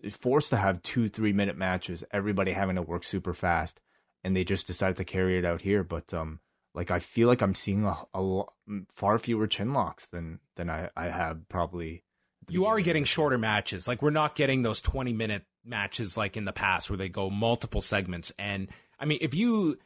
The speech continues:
Speaker 2: if you break down the tag turmoil, we got eleven matches on this show. So there,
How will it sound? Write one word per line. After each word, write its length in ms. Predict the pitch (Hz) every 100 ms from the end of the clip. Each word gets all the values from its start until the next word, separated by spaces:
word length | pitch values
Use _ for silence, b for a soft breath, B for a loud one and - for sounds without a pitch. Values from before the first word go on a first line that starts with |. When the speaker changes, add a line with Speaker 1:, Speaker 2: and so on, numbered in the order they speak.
| b
Speaker 2:
if 140 | 123 123
you 100 | 220
break 280 | 180 175
down 200 | 160 160
the 80 | 131
tag 320 | - 143 135
turmoil, 600 | - 139 127 98 87 87 _ -
we 100 | 208
got 140 | 165
eleven 500 | 113 113 165 156 120
matches 400 | 110 104 - 85
on 160 | 90 87
this 140 | 87
show. 400 | - 101 80 - -
So 300 | - 107 98
there, 340 | 127 117